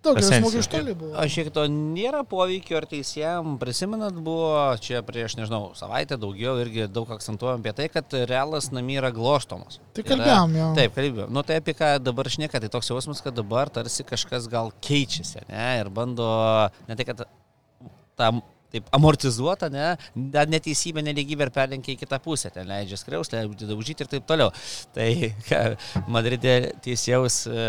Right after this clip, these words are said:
Speaker 3: vienaip, o išvykoje Realui teisėjaus kitaip, nu,
Speaker 2: Nors,
Speaker 3: tai
Speaker 2: ži-, žinai, buvo
Speaker 3: neturėtų
Speaker 2: Madride
Speaker 3: būti.
Speaker 2: rungtynės, e, trečiadienį, ne, ketvirtadienį su Valencia.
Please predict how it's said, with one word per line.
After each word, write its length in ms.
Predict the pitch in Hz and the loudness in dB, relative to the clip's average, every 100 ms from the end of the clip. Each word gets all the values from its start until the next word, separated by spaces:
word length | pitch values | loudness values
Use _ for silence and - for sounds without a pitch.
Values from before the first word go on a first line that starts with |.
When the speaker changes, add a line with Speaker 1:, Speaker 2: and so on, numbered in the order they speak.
| 104 | -2
Speaker 3:
vienaip, 480 | 113 120 123 135 | 0 2 2 0
o 140 | 123 120 | -2 -2
išvykoje 460 | 123 - 120 127 123 | -2 -6 -4 -2 0
Realui 260 | - 131 | 0 0
teisėjaus 400 | 127 135 156 160 | 0 2 2 2
kitaip, 380 | 143 180 254 202 | 0 0 0 2
nu, 60 | 135 | 4
Speaker 2:
Nors, 180 | 226 - | 4 6
Speaker 3:
tai 160 | 220 | 6
Speaker 2:
ži-, 140 | 160 190 | 6 4
žinai, 300 | 175 226 247 | 8 10 10
buvo 140 | 208 202 | 10 10
Speaker 3:
neturėtų 80 | |
Speaker 2:
Madride 300 | 202 226 208 | 10 8 10
Speaker 3:
būti. 80 | 160 | 10
Speaker 2:
rungtynės, 540 | 143 120 151 131 110 - | 10 8 8 8 8 6
e, 480 | 117 104 - 65 90 107 104 | 4 4 -2 -2 0 0 0
trečiadienį, 920 | - 117 - - - 143 139 117 107 107 | 2 0 2 2 6 8 8 8 6 8
ne, 160 | 135 | 6
ketvirtadienį 560 | 120 113 117 151 123 101 | 6 4 6 8 8 6
su 120 | - 113 | 4 6
Valencia. 460 | 120 117 - 90 | 8 8 4 -2